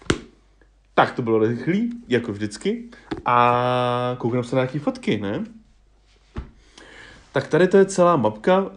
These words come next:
Vycházelo to na tu cestu, že vždycky jeden stát, jedno město. Takže jeden, první den Česká republika, druhý den Německo, třetí den Švýcarsko,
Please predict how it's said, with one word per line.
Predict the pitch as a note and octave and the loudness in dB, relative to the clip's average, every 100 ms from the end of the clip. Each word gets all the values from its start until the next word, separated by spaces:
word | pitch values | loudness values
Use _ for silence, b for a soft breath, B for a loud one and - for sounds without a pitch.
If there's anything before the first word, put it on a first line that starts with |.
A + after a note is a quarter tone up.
| B2 | -2
Vycházelo | C3 C#3 E3 D#3+ D#3 D#3+ D#3+ | -2 0 2 2 4 4 4
to | D#3 D#3 D3+ D3+ | 4 2 4 2
na | C#3+ | 0
tu | C#3 D3 | -2 -4
cestu, | - C#3+ - D3 C#3+ | -4 -6 -4 -2 -2
že | C#3 | 0
vždycky | C#3 C3 C3+ - C#3+ | -2 -2 -8 -4 0
jeden | C3 C3 B2 C3+ C3 | 2 2 2 0 0
stát, | - - A#2+ A#2+ A#2+ | -6 -2 0 0 0
jedno | A#2 A#2 A2+ | -2 -2 -2
město. | G#2+ G#2 - G2 | -4 -6 -6 -4
Takže | G2 G2+ G#2+ G2 | -4 -4 -4 -4
jeden, | - A#2 B2 B2+ | -2 -4 -2 -4
první | A#2 C3 A#2+ B2+ | -4 -4 -4 -4
den | A#2 A#2+ | -4 -6
Česká | A#2 A2 - G#2 | -8 -12 -8 -8
republika, | A#2 B2 A#2+ A#2+ A#2+ A2+ | -6 -6 -4 -4 -4 -6
druhý | A2 A2 A2 G2+ | -6 -6 -4 -4
den | F#2+ G2+ | -6 -8
Německo, | A#2 A#2+ A#2+ - G#2+ | -6 -6 -8 -8 -8
třetí | G#2+ - A#2 - | -8 -10 -10 -10
den | G2+ | -10
Švýcarsko, | G2+ C#3+ C#3+ - C3+ - D3 | -10 -10 -6 -4 -6 -4 -6